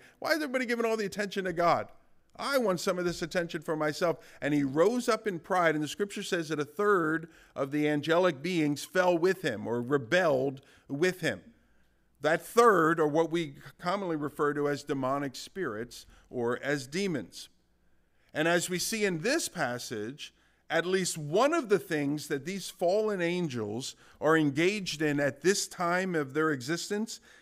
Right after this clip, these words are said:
is to deceive men and women and to entice them away from the truth. Now, the history of demonic deception, it goes all the way back to Genesis chapter three. It goes all the way back to the fall,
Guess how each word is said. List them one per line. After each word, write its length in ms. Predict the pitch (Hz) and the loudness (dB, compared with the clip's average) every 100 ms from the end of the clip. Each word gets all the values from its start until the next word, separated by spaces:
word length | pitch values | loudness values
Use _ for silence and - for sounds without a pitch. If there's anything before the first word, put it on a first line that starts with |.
| - | -8
is 200 | 147 - | -8 -4
to 140 | 175 | -4
deceive 560 | 160 156 - 226 226 202 | -2 -4 -4 -4 -4 -4
men 240 | 170 160 | -2 -2
and 140 | 160 156 | 0 0
women 260 | 147 110 - _ _ _ _ _ _ - | 0 -2 -6 _ _ _ _ _ _ -4
and 180 | 143 143 | -2 0
to 140 | 170 | 0
entice 480 | 156 139 202 240 233 | 0 0 0 0 0
them 180 | 208 180 | -4 0
away 480 | 151 151 151 127 135 | 0 2 2 0 -4
from 280 | - 123 123 | -2 -2 -2
the 80 | |
truth. 420 | 123 208 151 - _ _ _ _ _ _ _ _ _ _ - | -2 -2 -2 -6 _ _ _ _ _ _ _ _ _ _ -4
Now, 80 | 151 | 0
the 100 | 160 | 4
history 460 | 214 220 202 180 | 4 4 2 2
of 120 | 160 | 2
demonic 400 | 139 156 160 160 | 2 2 2 0
deception, 460 | 143 131 170 165 139 | -4 -4 -4 -4 -6
it 80 | 123 | -6
goes 140 | 127 | -4
all 340 | 135 170 196 202 | 0 0 -2 -2
the 100 | 202 | -4
way 140 | 196 | -4
back 380 | 175 151 131 - | 0 0 -2 -6
to 80 | 117 | -10
Genesis 480 | 123 143 147 151 | -6 -6 -8 -12
chapter 380 | - 139 139 135 | -6 -4 -4 -8
three. 240 | 131 120 92 | -4 -4 -6
It 760 | - _ _ _ _ _ - | -14 _ _ _ _ _ -4
goes 160 | 120 127 | 0 2
all 160 | 151 | 4
the 60 | 202 | 4
way 120 | 202 | 4
back 260 | 180 175 - | 2 0 -2
to 80 | 170 | -8
the 100 | 170 | -4
fall, 420 | 165 123 95 | 0 0 -2